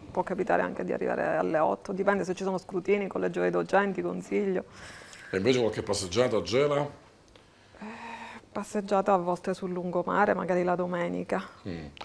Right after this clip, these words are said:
Speaker 2: E invece parlando proprio di Gela,
Speaker 1: Sì.
Speaker 2: secondo te cosa dovrebbe fare l'amministrazione comunale, parlo anche di politica, eh?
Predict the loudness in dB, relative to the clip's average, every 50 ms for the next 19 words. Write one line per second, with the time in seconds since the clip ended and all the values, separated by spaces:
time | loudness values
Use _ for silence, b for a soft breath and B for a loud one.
0 | B B B B 2 4 6 6 6 6 8 8 10 10 10 10 8 8 8 6
1 | 6 6 6 4 2 2 4 4 6 6 8 8 6 6 6 2 -2 -2 0 2
2 | 4 4 4 4 4 4 4 6 6 6 6 4 2 0 2 2 4 8 8 8
3 | 8 8 8 8 6 6 6 6 8 8 8 8 8 6 2 2 0 0 -2 -4
4 | -6 -2 2 4 4 4 4 0 -2 -2 -2 -2 -4 -2 -2 -2 -2 2 4 6
5 | 6 6 6 6 6 6 6 4 2 0 -2 -2 0 0 2 2 2 0 -2 -2
6 | 2 2 4 4